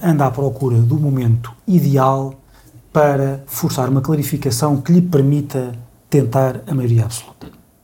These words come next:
É por isso que em dois mil e dezanove, ao contrário de dois mil e quinze, não houve nenhuma geringonça.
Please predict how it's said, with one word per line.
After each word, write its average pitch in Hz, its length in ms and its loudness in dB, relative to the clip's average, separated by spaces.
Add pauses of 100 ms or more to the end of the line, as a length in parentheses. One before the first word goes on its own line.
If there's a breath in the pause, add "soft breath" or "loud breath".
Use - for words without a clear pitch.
(800 soft breath)
É 151 140 2
por 151 220 2
isso 135 180 2
que - 80 -4
em 131 40 0
dois 123 140 0
mil 135 140 2
e - 20 2
dezanove, 202 380 4
ao 185 60 2
contrário 139 320 0
de - 20 0
dois 160 140 4
mil 185 120 4
e 196 60 4
quinze, 202 480 2 (140)
não 196 180 -2
houve 190 180 4
nenhuma 196 220 2
geringonça. 170 560 4